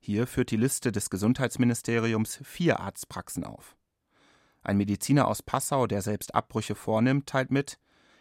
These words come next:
er sei der einzige Arzt, der in Niederbayern noch Schwangerschaftsabbrüche durchführt. Pro Familia bestätigt das. Dagegen kommen zwei Drittel der Arztpraxen, die die Erlaubnis haben, nämlich sechsundsiebzig von hundertsieben,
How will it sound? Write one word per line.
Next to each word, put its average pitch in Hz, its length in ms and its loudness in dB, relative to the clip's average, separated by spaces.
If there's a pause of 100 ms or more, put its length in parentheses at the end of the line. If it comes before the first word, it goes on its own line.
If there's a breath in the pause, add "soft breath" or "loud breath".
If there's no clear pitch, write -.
er 139 120 -2
sei 147 140 2
der 156 200 0
einzige 110 420 0
Arzt, - 480 -10
der 107 100 -2
in 98 80 0
Niederbayern 107 480 2
noch 101 180 -2
Schwangerschaftsabbrüche - 1000 -4
durchführt. - 640 -4 (300)
Pro 107 120 -2
Familia 104 460 0
bestätigt 127 560 -2
das. - 320 -14 (680 soft breath)
Dagegen 156 500 4
kommen 135 280 4
zwei 107 320 2
Drittel 139 320 0
der 127 160 -2
Arztpraxen, - 640 0
die 107 100 -2
die 101 120 2
Erlaubnis 101 480 -2
haben, 110 440 0
nämlich 101 320 -2
sechsundsiebzig 117 680 0
von 107 140 0
hundertsieben, 117 640 2